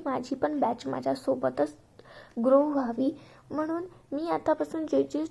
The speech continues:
छोटे छोटे टॉपिक अभ्यासायला स्टार्ट केलेलं आहे, तुम्ही पण तसंच करा की ते छोटे छोटे टॉपिक अभ्यासायला स्टार्ट करा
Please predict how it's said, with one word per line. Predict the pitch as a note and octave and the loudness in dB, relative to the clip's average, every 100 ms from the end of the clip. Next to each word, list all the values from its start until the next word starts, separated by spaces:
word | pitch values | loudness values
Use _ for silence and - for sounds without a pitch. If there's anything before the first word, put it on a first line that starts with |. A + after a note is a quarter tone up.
| - | -4
छोटे | D#4+ D4+ F4+ - | -4 -2 -2 -4
छोटे | C#4+ D#4+ | -2 2
टॉपिक | - - D#4+ | 2 2 0
अभ्यासायला | C4 B3+ B3 B3+ C4 | 0 0 -2 -2 -2
स्टार्ट | C#4 - C#4 C#4+ - | -2 0 2 2 0
केलेलं | C4+ A#3+ A#3+ | -2 0 -2
आहे, | A3+ C4+ - - - - | -2 -4 -6 -20 -8 -2
तुम्ही | E4 | 0
पण | F#4 G4 G4+ | 2 2 4
तसंच | C4+ B3 A3+ | 2 0 -6
करा | - B3 | -4 -4
की | C4+ D#4 | -2 -2
ते | D#4 D#4+ | 0 0
छोटे | C4 B3+ | 2 2
छोटे | C4 C4+ D4+ | 2 0 0
टॉपिक | C#4+ C4 C4 | -2 0 0
अभ्यासायला | C4+ A#3 A#3 B3 A#3+ A#3+ | 0 -2 -6 -4 -4 -4
स्टार्ट | - C#4+ D#4 - | -4 -2 -2 -4
करा | - A3+ | -6 -6